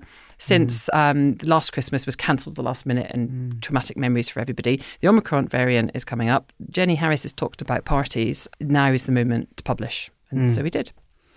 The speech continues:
Speaker 2: And did they react in the way you expected them to react? Did it, did it play out in the way that you thought it might play out, or was it a surprise to you how long they tried to stall it?
Speaker 1: So I've covered Boris Johnson for many, many
Speaker 2: Mm.
Speaker 1: years.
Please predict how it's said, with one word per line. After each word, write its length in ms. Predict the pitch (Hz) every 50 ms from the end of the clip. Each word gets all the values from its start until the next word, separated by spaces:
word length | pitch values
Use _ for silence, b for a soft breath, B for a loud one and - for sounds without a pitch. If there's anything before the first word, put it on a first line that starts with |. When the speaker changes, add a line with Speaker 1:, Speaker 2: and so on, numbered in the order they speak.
| B B B B B
Speaker 2:
And 140 | - 170 190
did 160 | 214 311 -
they 280 | - 359 349 320 269 233
react 680 | 202 156 160 180 185 180 185 185 - - - - -
in 80 | 156 160
the 100 | 160 151
way 160 | 151 156 151
you 360 | 147 151 151 151 147 143 143
expected 580 | - - 143 - - - 196 208 - - - 127
them 160 | 123 117 110
to 140 | - - 117
react? 180 | 120 123 123 120
Did 100 | 135 156
it, 120 | - 165
did 100 | 156 160
it 120 | - -
play 280 | - - - 175 175 175
out 240 | 190 185 160 139 -
in 140 | 135 131 135
the 80 | 135
way 180 | 131 139 135 131
that 140 | 120 131 135
you 280 | 135 127 127 127 127
thought 300 | 123 - - 143 127 -
it 60 | 139
might 240 | 139 143 156 160 -
play 180 | - 117 110 110
out, 140 | 113 120 -
or 100 | 117 110
was 160 | 123 127 117
it 140 | 123 120 -
a 40 | -
surprise 500 | 117 - 127 - - 135 127 123 123 -
to 140 | - - 123
you 60 | 113
how 180 | 101 117 120 117
long 560 | 110 113 113 120 120 131 135 139 135 131 120
they 100 | 117 120
tried 320 | 117 - - 120 113 117
to 80 | - 123
stall 340 | 120 - - 151 71 69 -
it? 140 | - - _ B B B B B B B B B B B B
Speaker 1:
So 160 | B - - -
I've 200 | - 226 240 233
covered 440 | - - 233 214 214 196 175 - - - - - - -
Boris 240 | 180 175 170 -
Johnson 520 | - 165 156 147 - - - 135 131 135 135
for 120 | - 135
many, 440 | 127 131 131 135 135 135 135 127 127
many 460 | 123 123 123 127 131 127 123 123 123
Speaker 2:
Mm. 80 | 123 120
Speaker 1:
years. 580 | 127 131 127 120 110 - 101 143 - - -